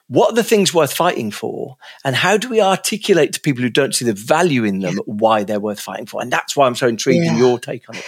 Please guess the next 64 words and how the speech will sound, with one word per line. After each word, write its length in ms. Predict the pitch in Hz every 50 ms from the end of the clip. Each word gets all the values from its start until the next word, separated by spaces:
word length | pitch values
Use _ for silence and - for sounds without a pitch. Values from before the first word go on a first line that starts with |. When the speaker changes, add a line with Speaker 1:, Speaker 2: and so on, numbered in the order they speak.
| -
Speaker 1:
really. 140 | - - - -
Speaker 2:
You 80 | 262 277
know, 140 | 269 226 - -
let 120 | 233 240 262
me 80 | 349
share 200 | 381 - 339 294
something, 220 | 277 - 269 247 214
Fritz, 200 | 190 185 - -
'cause 180 | - 254 175
my 300 | 165 208 185 175 185 - - _ _ _ _ _ _
co-host 680 | - - 262 240 262 262 240 254 220 233 240 - -
on 140 | - 170 170
the 60 | 170
Women 220 | 156 165 165 170 170
at 100 | 156 -
Work 180 | - - -
podcast, 460 | - - 160 147 - - 151 147 - -
Amy 540 | - - 156 143 139 143 135 123 131 135 135 - _ _ -
Bernstein, 560 | - 143 - 147 - - 156 135 123 120 - - _
said 240 | - - 196 175 175
something 320 | - 202 185 175 170 160 151
right 180 | 156 165 165
at 80 | 185 190
the 80 | 185
beginning 340 | 160 156 147 156 147 147 143
of 80 | 143 127
the 60 | 147
pandemic. 500 | - 151 143 135 135 135 135 127 131 -
And 120 | 151 160
she 120 | - - 277
was 140 | 277 254 -
talking 220 | 226 208 175 180
about 220 | 170 156 147 139
gender 360 | 139 - 135 139 139 147 143 135
inequities, 720 | - 147 156 147 - - - 156 147 147 160 170 165 -
but 120 | - 165
I 60 | 156 151
think 220 | - 160 165 -
it 120 | 190 -
really 200 | 180 170 156 151
applies 460 | 151 147 - - 151 135 135 143 - -
to 180 | - 151 131 180
what 200 | - 147 - -
we're 100 | - 139
talking 420 | 135 - - 147 139 _ - 147 147
about 300 | 135 139 135 135 - -
in 100 | 143 139
terms 340 | - - 143 135 135 135 143
of 220 | 139 135 147 156
relationships. 680 | 151 147 190 240 240 - 170 156 - 143 143 - - - - - - - - - - - _
You 80 | - 185
know, 60 | -
she 160 | - - 202
said, 220 | 190 - 226 214 180
"It's 180 | 160 160 -
as 160 | 190 180 160
if 160 | 180 196 - -
we've 160 | 214 185 185
always 340 | 170 180 180 185 190 180 -
been 200 | - 170 165 160
in 120 | 151 147
a 60 | 143
dark 380 | 139 147 147 135 139 143 - -
room 400 | 156 143 139 127 117 131 139